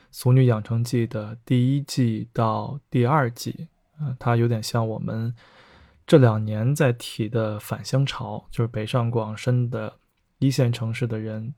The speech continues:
回归到二三线城市啊。它是从台北回归到台南，而且是大龄未婚女子这种身份发生的一些故事。那麦瑟尔夫人呢，从第一季到第四季，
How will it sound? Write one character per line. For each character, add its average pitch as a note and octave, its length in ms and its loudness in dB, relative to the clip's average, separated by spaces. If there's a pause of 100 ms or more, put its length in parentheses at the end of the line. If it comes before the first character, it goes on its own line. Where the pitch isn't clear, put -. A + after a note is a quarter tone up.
(180)
回 A2+ 320 0
归 B2+ 160 2
到 B2 140 2
二 A2+ 180 -2
三 C#3 200 0
线 D#3+ 160 0
城 - 200 -12
市 - 180 -10
啊。 B2+ 180 -12
它 B2+ 200 0
是 B2 180 0
从 A2+ 400 -4 (500)
台 A#2+ 240 4
北 B2+ 220 4
回 A#2 180 0
归 B2 140 2
到 A#2+ 160 0
台 A#2+ 220 -6
南， A#2 360 -4 (440)
而 B2 160 0
且 A#2 100 2
是 A2+ 100 -2
大 A#2+ 280 0
龄 A#2 180 2
未 B2+ 140 4
婚 A#2+ 260 2
女 B2 160 0
子 - 180 -14 (520)
这 - 100 -8
种 G#2+ 180 -6 (460)
身 A#2 240 2
份 A#2 180 -2
发 A2 200 -2
生 A2+ 100 -2
的 A2 60 -4
一 - 20 -8
些 A2 140 -6
故 A#2 200 -6
事。 - 160 -16 (720)
那 B2+ 120 4
麦 C#3+ 160 8
瑟 D3 120 6
尔 B2+ 120 6
夫 C3+ 180 0
人 A#2+ 160 4
呢， A#2 140 2
从 A2+ 500 -6
第 B2+ 220 4
一 C3 40 4
季 B2 120 -2
到 A2+ 180 0
第 A#2+ 140 0
四 B2+ 260 -2
季， - 240 -12